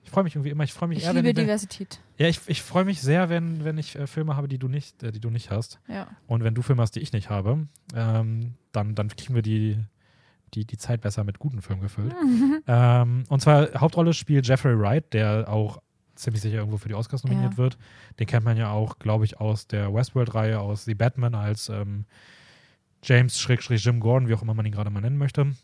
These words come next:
Speaker 1: ähm, in
Speaker 2: Mhm.
Speaker 1: dem einen oder anderen, äh, Film von Wes Anderson. Und es geht um, also auch da wieder ein Film. Ich hab irgendwie mal grob gehört, um was es gehen soll, dachte mir so, hm, okay, ja, so ein typisches Oscar-Film-Ding.
Speaker 2: Ja.
Speaker 1: Hab dann den Trailer gesehen und holy shit, ist der Trailer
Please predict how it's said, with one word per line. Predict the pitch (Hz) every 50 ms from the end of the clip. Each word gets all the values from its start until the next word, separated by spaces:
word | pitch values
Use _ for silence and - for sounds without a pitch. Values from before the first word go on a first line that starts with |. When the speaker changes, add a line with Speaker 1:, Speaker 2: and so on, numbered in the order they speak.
| - - 135
Speaker 1:
ähm, | 120 120 127 120
in | 131
Speaker 2:
Mhm. |
Speaker 1:
dem | 120 110 104
einen | 104 110 117
oder | 113 110 107
anderen, | 104 107 107 107 107 107 107 107 110 113 113
äh, | 110 107 107 104 104 101 104
Film | 107 - - 110 107 107 110
von | - - - 104 104 104 101 104 104 107
Wes | 104 107 107
Anderson. | 123 143 175 165 165 170 175 - - - - - - - - -
Und | 147 139 143 147 143 143 147 151 - -
es | 143 135 - -
geht | 147 170 190 -
um, | - 165 156 151 156 151 151 147 - _ _ _ _ _ _ _ _ _ _ _ _ - - 123 107 117 -
also | - 135 147 180
auch | - 180 151
da | - 190 202
wieder | 208 196
ein | 190
Film. | 165 - - 175 190 202 220 233 - _ _ _ _ _ _ _
Ich | - 127 143
hab | 190 - -
irgendwie | 208 202 208 196 165 - -
mal | 165 156 165 156 135 120 113 -
grob | - 147 196 - -
gehört, | 185 156 165 185 180
um | 165
was | 156 151 -
es | - -
gehen | - 143 131 127
soll, | 113 135 180 202 190
dachte | 156 147 131 - 151
mir | 147 143 139
so, | 120
hm, | 113 104 113 117 113
okay, | 110 - - 110 107 104 104 101
ja, | 95 95 98
so | - -
ein | 101
typisches | - - 113 101 104 101
Oscar-Film-Ding. | - 123 - - 160 151 - - 165 165 165 160 156 185
Speaker 2:
Ja. | 220 202 196 226 - _ _ _ _ _ _ _ _ _ -
Speaker 1:
Hab | - - -
dann | - 143 127
den | 127 120 113
Trailer | - - 139 147 160 151 123
gesehen | 117 104 113 127 -
und | 127 110 - - -
holy | 123 120 120
shit, | 110 - - -
ist | 101 -
der | -
Trailer | - - 98 95 95